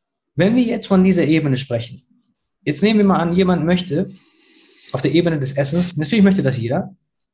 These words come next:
auf, auch auf diese Dinge achten, um eben spirituell sein Herz zu reinigen.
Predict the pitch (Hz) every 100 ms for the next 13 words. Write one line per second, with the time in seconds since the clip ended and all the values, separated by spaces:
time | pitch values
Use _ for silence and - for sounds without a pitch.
0 | _ _ _ 156 180 180 - _ _ 156
1 | 165 165 156 143 147 156 156 - 170 -
2 | 170 - 143 143 147 139 - - 156 160
3 | 135 131 131 139 - 127 123 127 127 117
4 | 110 98 98